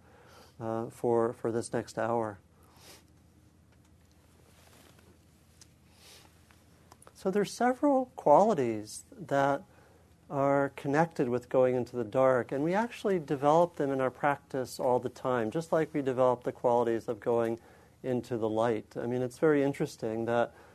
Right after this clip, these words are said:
when we, when we practice, when we come here together and meditate in the, the tradition that we represent, we typically close our eyes. We deliberately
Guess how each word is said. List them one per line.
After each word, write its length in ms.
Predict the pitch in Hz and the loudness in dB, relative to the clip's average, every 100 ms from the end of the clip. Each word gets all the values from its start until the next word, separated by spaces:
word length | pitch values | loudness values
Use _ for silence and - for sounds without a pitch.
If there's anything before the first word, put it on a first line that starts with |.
| - | -14
when 260 | - 135 135 | -2 0 2
we, 340 | 131 127 127 - - - - - | 2 0 0 -4 -18 -20 -20 -10
when 200 | 147 143 | -2 2
we 140 | 135 123 | 2 0
practice, 920 | - 156 175 190 - 107 101 - - - - | 2 6 6 6 -6 -10 -10 -14 -16 -12 -6
when 180 | 123 | -2
we 340 | 123 127 127 143 - | 0 0 -2 -6 -2
come 220 | 165 170 | 2 2
here 200 | 156 143 | 2 0
together 380 | 147 131 135 123 | -2 0 0 0
and 100 | 120 | 0
meditate 540 | 135 160 143 117 - | 0 0 -2 -4 -4
in 500 | 127 123 123 127 123 - - - _ _ _ - | -4 -2 -2 -2 -4 -12 -20 -20 _ _ _ -6
the, 120 | 143 - - | -6 -6 -12
the 460 | 143 135 131 131 131 - | -6 -2 0 -2 -4 -4
tradition 500 | - 151 165 170 143 | 0 2 2 0 0
that 100 | 131 | 2
we 140 | 170 | 0
represent, 460 | 233 143 117 113 135 | 2 0 0 -2 -4
we 80 | 147 | -4
typically 460 | - 233 202 165 | -6 -8 -4 -4
close 360 | - - 156 135 | -2 2 2 4
our 180 | 139 131 | 2 2
eyes. 580 | 127 139 107 - - - _ _ _ _ | 2 2 0 -8 -18 -20 _ _ _ _
We 80 | 139 | -4
deliberately 800 | 123 143 151 226 220 139 135 135 | 0 4 6 4 0 0 -2 -2